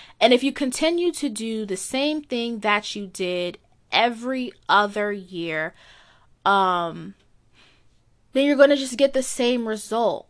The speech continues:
It's no, it's no other way to put it. You're gonna get the same result. And I think a lot of us don't realize we're getting the same result because we feel like maybe one or two things changed or we did one monumental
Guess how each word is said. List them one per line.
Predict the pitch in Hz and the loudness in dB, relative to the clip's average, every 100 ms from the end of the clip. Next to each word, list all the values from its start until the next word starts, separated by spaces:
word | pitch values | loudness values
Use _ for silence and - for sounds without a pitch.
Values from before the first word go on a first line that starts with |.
| - | -2
It's | 220 - 214 | -2 -2 -4
no, | 226 233 240 240 226 214 - | 2 8 8 8 6 2 -6
it's | - | -4
no | 233 233 220 | 0 2 2
other | 208 214 | 2 0
way | 202 208 | 0 0
to | 180 | -2
put | - - 285 | 0 2 2
it. | 160 | 0
You're | 180 | -2
gonna | 208 226 | -6 -6
get | 220 226 | -6 -6
the | 196 | -6
same | - - 202 196 | -8 -6 -6 -6
result. | 180 170 - 214 156 - - - - - | -8 -10 -2 0 0 -4 -14 -20 -14 2
And | 214 | 4
I | 226 | 4
think | - 269 247 - | 2 -2 0 2
a | |
lot | 214 226 | 6 6
of | 220 | 4
us | 220 208 | 0 0
don't | 196 180 | -2 0
realize | 214 311 320 247 240 220 - _ _ | 0 2 6 6 4 -4 -18 _ _
we're | 202 202 | -6 -4
getting | 220 208 196 | 0 0 0
the | |
same | 185 214 202 196 | -4 -4 -4 -4
result | 190 185 180 190 | -4 -2 -2 -2
because | 208 196 | -8 -8
we | 190 | -10
feel | - 240 226 | -6 -2 0
like | 220 202 185 185 - - - _ _ _ _ _ _ - | 2 2 2 -4 -14 -20 -20 _ _ _ _ _ _ -4
maybe | 220 226 220 202 | 0 0 0 -4
one | 196 262 | 0 0
or | 277 | 0
two | 277 240 | -2 -6
things | 190 202 - | -4 -6 -6
changed | - 185 180 185 185 | -6 -6 -6 -6 -6
or | |
we | 190 | -6
did | 185 180 190 | -6 -8 -4
one | 220 269 | -2 0
monumental | 247 208 190 185 170 190 | 2 2 0 -4 -6 -10